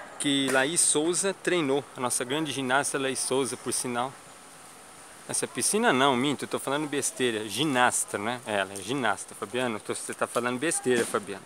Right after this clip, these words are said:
Pois é. Eu acredito que, na verdade, lá dentro daquela quadra que a gente acabou de mostrar ali, ó. Tá vendo essa quadra? Parece um disco voador, olha lá. Nesta quadra que Laís Souza treinou. Laís Souza treinou lá.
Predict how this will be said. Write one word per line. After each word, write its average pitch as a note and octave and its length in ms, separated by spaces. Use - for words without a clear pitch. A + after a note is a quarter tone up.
Pois C3 240
é. G#2 100
Eu B2+ 40
acredito C#3 420
que, C3 420
na A#2+ 100
verdade, B2 400
lá C#3+ 80
dentro C3 340
daquela A#2 300
quadra B2+ 400
que - 140
a - 20
gente A2+ 140
acabou A#2+ 240
de A#2+ 80
mostrar A#2 340
ali, B2+ 180
ó. C3 60
Tá - 420
vendo C3 120
essa A#2+ 180
quadra? C3+ 260
Parece A#2+ 240
um A#2+ 60
disco G#2 180
voador, A#2 380
olha A#2 80
lá. G#2 120
Nesta D3 400
quadra D#3+ 540
que D3 120
Laís D3 180
Souza D3+ 460
treinou. C3+ 440
Laís B2 160
Souza C#3+ 340
treinou C#3+ 380
lá. B2 220